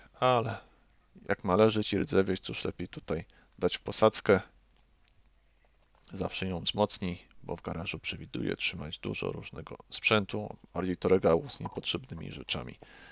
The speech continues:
Tutaj sobie zrobiłem taki kątowniczek z deski, ponieważ kostkę będę kładł ósemkę,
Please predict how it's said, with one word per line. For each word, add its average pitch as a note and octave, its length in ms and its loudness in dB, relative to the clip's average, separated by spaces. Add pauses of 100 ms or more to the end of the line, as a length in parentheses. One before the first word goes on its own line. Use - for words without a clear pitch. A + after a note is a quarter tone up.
(960)
Tutaj A#2+ 240 6
sobie G2+ 180 2
zrobiłem G#2 360 2
taki - 400 -6 (220)
kątowniczek G#2+ 920 0 (200)
z F#2 120 -10
deski, A2+ 480 2 (140)
ponieważ B2+ 360 0
kostkę A#2+ 340 0
będę G2 220 0
kładł - 320 0
ósemkę, A#2 580 4